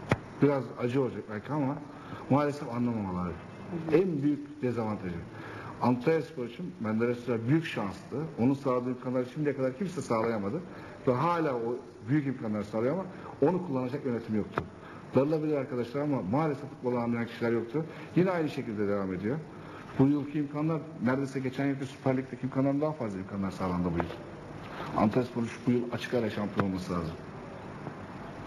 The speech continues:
Speaker 1: İki yıldan sonra futbol şubesi oluşturuldu Antalyaspor'da. Belki o iki yıl önce de futbol şubesi oluşturulmuş olsaydı Antalyaspor'da hala birincilikte olurdu. Kesinlikle ikincilikte olmazdı.
Speaker 2: Evet, umuyoruz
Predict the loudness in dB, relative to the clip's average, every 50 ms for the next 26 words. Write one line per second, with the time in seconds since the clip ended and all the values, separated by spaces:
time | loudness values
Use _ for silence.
0 | -12 -12 -12 -12 -10 -10 2 6 6 6 6 6 4 4 6 6 4 2 0 0
1 | 0 -2 -2 -2 0 0 0 0 -2 -6 -12 -12 -4 0 2 2 2 2 2 2
2 | 2 2 2 0 0 0 -2 -4 -2 0 0 2 0 0 0 -2 -2 -2 -2 -2
3 | 0 0 0 0 -2 -4 -6 -8 -10 -12 -12 -12 -12 -12 -12 0 2 2 2 2
4 | -2 -10 -10 -10 -10 -8 -8 -8 -8 -10 0 4 6 6 6 4 2 -2 -2 -2
5 | -2 -4 -8 -4 0 2 2 2 0 2 4 4 4 6 4 2 0 0 0 0
6 | -2 -4 -6 -8 -2 0 0 0 2 0 0 0 2 2 0 0 0 0 2 2
7 | 2 4 4 2 2 4 2 2 2 0 -2 -4 -6 -10 -14 -14 -12 -12 -12 -12
8 | -12 -12 -14 -14 -14 -12 -8 0 2 4 4 2 0 -4 -4 -2 0 2 2 2
9 | 2 0 -2 -2 -2 -2 -4 -4 -6 -4 -2 0 0 0 0 -2 -4 -6 -8 -10
10 | -12 -14 -14 -14 -14 -10 -10 -8 -8 0 2 2 2 4 2 0 2 2 2 2
11 | 2 0 0 0 0 0 0 0 2 2 2 0 0 -2 -2 -6 -8 -10 -12 -12
12 | -10 -6 -2 -2 -2 -2 -2 -4 -8 -6 -2 2 4 4 4 4 2 2 2 0
13 | 0